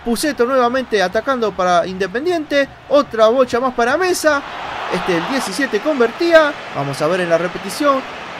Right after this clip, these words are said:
cómo el bombazo va entre las piernas del arquero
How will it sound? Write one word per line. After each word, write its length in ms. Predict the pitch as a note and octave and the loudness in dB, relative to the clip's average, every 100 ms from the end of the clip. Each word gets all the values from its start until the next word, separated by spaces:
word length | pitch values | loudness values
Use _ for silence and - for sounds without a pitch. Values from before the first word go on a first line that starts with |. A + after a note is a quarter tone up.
| - | -4
cómo 340 | C4+ B3+ A#3 G#3 - - - - | 0 4 4 2 -6 -14 -14 -2
el 160 | C#4+ C#4+ | 2 4
bombazo 680 | B3 B3 E4 C4 C4 B3 | 4 6 6 6 4 4
va 140 | F3+ F3 - - - | 6 2 0 -10 -4
entre 320 | D#3 C3+ D#3 | -2 -2 -2
las 120 | D#3+ - | 0 0
piernas 320 | D4+ B3 G#3 | 2 2 2
del 140 | D4 B3+ | 2 2
arquero 580 | A3+ - E4+ E4+ E4+ | 2 0 4 8 8